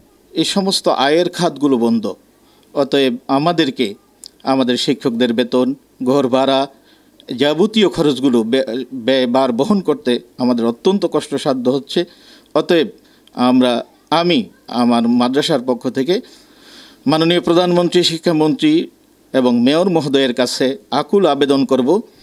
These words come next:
যেন মহাগ্রন্থ আল কোরআনুল করিমের রহমতের হিফজখানাগুলো মাহে রমজানকে সামনে রেখে খুলে দেয়া হয়।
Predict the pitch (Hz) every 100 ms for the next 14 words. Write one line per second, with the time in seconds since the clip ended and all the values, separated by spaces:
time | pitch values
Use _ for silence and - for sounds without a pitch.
0 | - - - 120 135 135 127 - - _
1 | - 139 160 165 143 151 139 143 139 147
2 | 143 143 147 135 135 143 147 143 127 -
3 | _ _ 147 147 170 196 196 170 135 170
4 | - - - 151 135 139 131 - - _
5 | _ 139 160 165 143 147 135 175 165 151
6 | 147 127 127 123 120 143 - - - 160
7 | 156 143 139 143 160 208